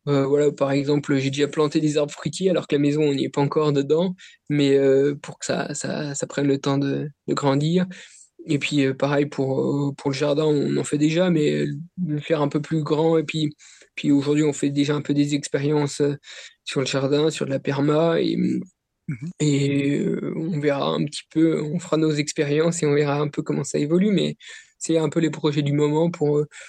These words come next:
Speaker 1: avoir une empreinte, euh, une empreinte carbone qui soit diminuée, et puis,
Speaker 2: Ouais,
Speaker 1: euh,
Speaker 2: donc on reste à deux tonnes, c'est ça ?
Speaker 1: c'est ça.
Speaker 2: <laughs>
Speaker 1: Ouais, on y a,
Speaker 2: Ouais.
Speaker 1: je sais pas,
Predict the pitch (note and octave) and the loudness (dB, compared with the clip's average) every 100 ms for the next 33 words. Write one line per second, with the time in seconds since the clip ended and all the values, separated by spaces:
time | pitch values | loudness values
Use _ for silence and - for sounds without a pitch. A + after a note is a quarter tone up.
0 | - - F3 D#3+ E3+ D#3 D#3 E3 D#3 - | -20 -8 -2 2 4 6 4 4 2 0
1 | E3+ E3 D#3 D3 C#3+ C#3+ D#3 D3 D#3+ D#3+ | 0 0 2 6 6 4 2 0 0 0
2 | D#3+ D3+ D#3+ E3 - D3+ D3+ D3+ E3 D#3 | 0 0 0 0 -4 -2 0 4 4 6
3 | D3 D3+ E3+ E3+ - D3+ C#3+ C#3 C#3 D3+ | 4 6 4 2 0 0 0 0 -2 -2
4 | D3+ C#3+ C#3+ D#3 E3 D3+ D#3+ E3+ D#3 - | -2 0 0 0 0 0 2 2 2 -2
5 | C#3 - D#3 E3 - D#3 - - - F3 | -4 -2 -4 -4 -8 -8 -4 -2 0 -2
6 | - E3 D#3 D3+ - C3+ A2 C#3 - - | -2 0 0 0 -2 -2 -2 -4 -6 -2
7 | E3 D#3+ D#3 D#3+ D#3 C#3 C#3 E3 E3+ | 2 4 4 2 0 0 -2 0 0